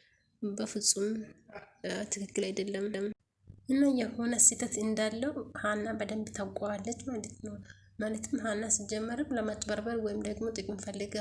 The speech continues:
አይደለም የመጣችው እና እውቀት አላት፣ ኦልሬዲ ተምራለች።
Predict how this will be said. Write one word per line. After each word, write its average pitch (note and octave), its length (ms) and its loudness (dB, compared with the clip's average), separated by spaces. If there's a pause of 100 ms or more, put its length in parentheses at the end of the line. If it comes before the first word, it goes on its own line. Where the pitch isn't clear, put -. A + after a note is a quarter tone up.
(340)
አይደለም G3 560 -4 (260)
የመጣችው F#3+ 720 -4
እና G#3 140 -4 (2250)
እውቀት A3 360 -2
አላት፣ F#3+ 420 -2 (160)
ኦልሬዲ G3+ 360 -2
ተምራለች። F#3+ 760 -4